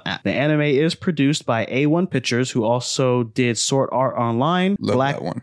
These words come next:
Speaker 1: Black Butler, which a, a coworker of mine saw it. I hadn't, I hadn't seen it. Have you seen Black Butler?
Speaker 2: I've seen a couple of episodes. It's on Netflix, I think.
Speaker 1: Yeah. What, what do you think?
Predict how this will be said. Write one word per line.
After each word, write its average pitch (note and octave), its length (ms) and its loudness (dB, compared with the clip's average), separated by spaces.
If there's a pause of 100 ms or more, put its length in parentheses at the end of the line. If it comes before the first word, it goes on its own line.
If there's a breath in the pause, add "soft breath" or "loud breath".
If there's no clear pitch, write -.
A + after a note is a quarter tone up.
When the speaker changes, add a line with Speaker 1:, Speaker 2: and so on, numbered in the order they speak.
Speaker 1:
Black B2 360 -2
Butler, E3 560 2
which B2 300 2
a, A2+ 240 0
a A#2 100 0
coworker F3+ 460 0
of G#2+ 100 -2
mine G#2 260 -2
saw G#2+ 520 0
it. - 120 -2 (120)
I A#2+ 140 0
hadn't, F#3+ 220 2
I C#3 80 0
hadn't F#3 260 2
seen F3+ 220 0
it. G#2+ 100 0
Have B2 100 -2
you G3 60 0
seen G#3 200 0
Black F#3+ 240 0
Butler? G#3 300 0
Speaker 2:
I've E3+ 160 2
seen C3+ 180 2
a - 20 -4
couple A2 220 0
of - 60 2
episodes. A2 400 -2
It's C3+ 180 2
on G3 140 2
Netflix, - 400 -2
I - 40 -10 (100)
think. - 260 -14
Speaker 1:
Yeah. C3+ 180 4
What, B2 140 4
what C3 100 2
do D3 40 4
you C#3 60 0
think? D#3 260 -2